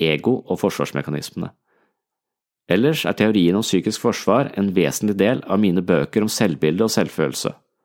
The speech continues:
Psykisk forsvar inngår som en viktig element i det som kalles dynamisk psykologi, det vil si psykologiske teorier som legger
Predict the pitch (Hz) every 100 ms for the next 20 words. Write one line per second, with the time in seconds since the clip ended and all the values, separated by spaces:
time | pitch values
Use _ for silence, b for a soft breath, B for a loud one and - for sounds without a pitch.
0 | _ _ _ _ _ _ - - 113 143
1 | - 135 - 135 - 92 90 123 127 110
2 | 117 120 - 85 101 104 131 107 98 104
3 | 110 95 - 110 87 78 104 - - 110
4 | 120 127 135 - _ _ _ _ _ _
5 | _ - 90 95 107 104 - 110 117 95
6 | 80 85 - 113 113 104 90 107 135 -
7 | 95 95 110